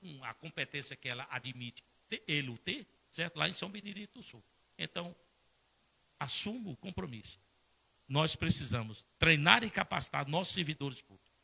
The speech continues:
certo? E minha ideia é, aqui, é o grande choque na administração pública, professora, é que todos os secretários, todos os diretores sejam servidores públicos. Agora, servidores públicos, nós vamos ajudar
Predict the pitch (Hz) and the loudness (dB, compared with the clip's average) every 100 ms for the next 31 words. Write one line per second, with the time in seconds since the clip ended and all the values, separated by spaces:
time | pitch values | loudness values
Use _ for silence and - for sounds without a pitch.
0 | - - 143 156 - - - - 135 175 | -10 2 2 2 -4 -20 -10 -4 4 6
1 | 180 - 185 208 135 104 107 - - - | 6 6 6 6 2 0 -10 -16 -20 0
2 | 135 - - 156 123 - - - 156 147 | 2 4 4 4 2 -12 -16 -2 -2 0
3 | - 220 254 202 - 170 175 190 - - | 6 6 6 4 2 2 2 0 -6 -10
4 | - 165 165 165 170 160 151 - 135 - | 0 2 2 0 -2 0 0 -2 -6 -10
5 | 113 - 104 - - - 143 131 135 - | -16 -18 -20 -20 -20 -10 -6 -4 -2 -4
6 | 107 98 _ _ - 143 139 - 135 - | -6 -12 _ _ 4 6 6 2 -8 6
7 | - 175 185 139 165 - 143 139 - 113 | 12 12 12 6 6 6 4 0 -4 -8
8 | - - 202 196 156 151 139 131 120 143 | -8 0 4 4 2 0 -2 -4 -4 -6
9 | 131 - - - 175 170 160 147 - - | -8 -8 4 10 12 10 6 0 -6 -2
10 | - - 240 214 185 - 226 208 - - | 6 12 12 12 12 10 10 10 4 2
11 | 123 - 104 - - - _ - - 143 | -2 -4 -12 -16 -20 -20 _ -8 2 2
12 | 123 110 - - - 226 180 175 165 139 | 2 -8 -14 -2 6 8 8 6 4 2
13 | - 202 - 151 156 135 170 156 135 160 | 0 0 4 6 6 6 2 4 2 0
14 | - - | 2 2